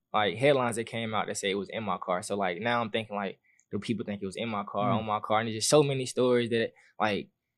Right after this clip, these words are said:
Speaker 1: and I never really got the chance to really just tell what really happened and tell, you know what I'm saying? So now going into the season, back to the season, is dealing with that pressure coming off a ten and three season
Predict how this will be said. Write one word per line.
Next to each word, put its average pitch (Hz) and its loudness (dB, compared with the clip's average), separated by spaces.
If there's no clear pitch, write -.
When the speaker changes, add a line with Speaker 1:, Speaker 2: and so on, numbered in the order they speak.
Speaker 1:
and 127 4
I 135 12
never 135 6
really 131 4
got 113 4
the 98 -2
chance 131 0
to 107 -4
really 107 -8
just 104 -10
tell 120 0
what 120 2
really 120 0
happened 117 2
and 101 -6
tell, 123 2
you 156 -4
know 156 2
what 151 2
I'm 147 0
saying? 147 -2
So 120 4
now 143 12
going 147 12
into 135 6
the 117 2
season, 120 4
back 139 12
to - -2
the 120 -2
season, 120 2
is 120 2
dealing 120 8
with 104 2
that 117 6
pressure 117 2
coming 120 -2
off 117 -4
a - -8
ten 117 -6
and 110 -8
three 113 -6
season 113 -4